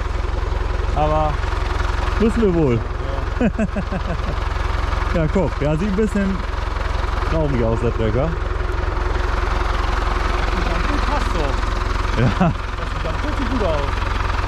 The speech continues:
Speaker 1: Ja, wenn er ein bisschen Liebe kriegt, ne?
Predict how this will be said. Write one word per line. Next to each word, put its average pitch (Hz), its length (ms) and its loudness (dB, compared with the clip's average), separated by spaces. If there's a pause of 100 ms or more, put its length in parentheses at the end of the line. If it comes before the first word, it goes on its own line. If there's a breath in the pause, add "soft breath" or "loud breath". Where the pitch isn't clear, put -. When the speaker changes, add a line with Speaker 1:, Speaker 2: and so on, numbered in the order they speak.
(680)
Speaker 1:
Ja, 107 260 2 (440)
wenn 123 140 2
er 135 40 4
ein 131 60 4
bisschen 135 260 2
Liebe 185 240 4
kriegt, 165 480 0
ne? 175 220 2